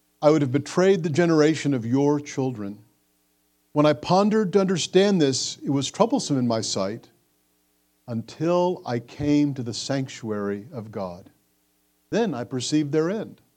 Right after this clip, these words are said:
Surely you set them in slippery places. You cast them down to destruction. How they are destroyed in a moment. They are utterly swept away by sudden terrors.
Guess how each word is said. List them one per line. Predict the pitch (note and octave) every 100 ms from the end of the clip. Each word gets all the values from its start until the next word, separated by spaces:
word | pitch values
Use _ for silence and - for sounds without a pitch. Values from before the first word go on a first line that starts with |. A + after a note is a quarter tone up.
| _ _ _ _ _ _ _ _
Surely | - F#3+ G3+ E3
you | E3+ E3+
set | - F#3 C#3
them | F3+ F3+
in | D#3
slippery | C#3+ - G#3+ A3 D3+
places. | - C3 A2+ A2+ A2
You | D3+
cast | D3 E3+ F#3 - F#3
them | F3+ E3
down | E3+ F3+
to | E3+
destruction. | E3 - D#3+ E3 - A#2 G2+ - _ _ _ _ _ _ _ _ -
How | G3
they | G3
are | F#3+
destroyed | E3+ - - G#3 A3
in | G3
a | F#3+
moment. | F3 A#3 G#3+ A2 A#2+
They | D3+
are | D#3+ E3
utterly | G3+ G#3 G3
swept | - G3 F#3+ F#3
away | F3+ F3+
by | C#3+ C3
sudden | A#2+ E3+ D#3 D#3+
terrors. | - F3 D3+ G#2+ A#2 -